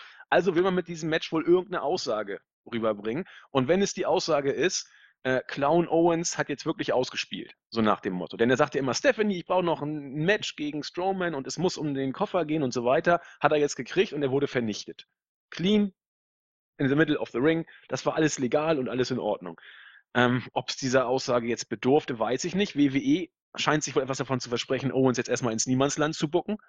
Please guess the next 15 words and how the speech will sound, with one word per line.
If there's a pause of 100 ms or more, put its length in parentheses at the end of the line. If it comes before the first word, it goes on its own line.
(480)
Keine
Ahnung. (240)
Weil
sonst,
Pfeffi,
hast
du
vollkommen
recht,
oder
ich
seh's
genau
wie
du,